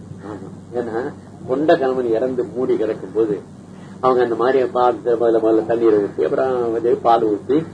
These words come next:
அப்புறம் இதெல்லாம் ஊற்றி, அப்புறம் எல்லாம் மீண்டும் தண்ணி ஊற்றி, எல்லாம் தொடச்சி விட்டு, அப்புறம் திருநீர் வைத்து, பொட்டு வச்சு, சரிங்களா?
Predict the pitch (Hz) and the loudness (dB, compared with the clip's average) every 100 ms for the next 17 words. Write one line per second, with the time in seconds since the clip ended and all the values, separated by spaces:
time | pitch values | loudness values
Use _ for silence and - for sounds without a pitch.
0 | - - 131 117 113 117 107 98 - 143 | -16 -4 0 4 4 4 2 0 2 2
1 | 117 113 110 98 123 127 123 104 107 104 | 2 0 -2 -4 0 0 0 -2 -2 -2
2 | 95 110 151 110 113 107 - - - 127 | -2 2 2 2 -2 -2 -6 -18 -2 2
3 | 127 113 104 - 170 170 - - 131 139 | 2 0 0 2 2 0 -8 -2 2 4
4 | 175 170 - 135 127 113 101 95 151 170 | 4 0 0 2 4 4 2 0 0 0
5 | - - 135 - 110 92 156 170 - - | -2 0 0 4 2 2 2 2 0 -12
6 | - 127 127 | -4 0 2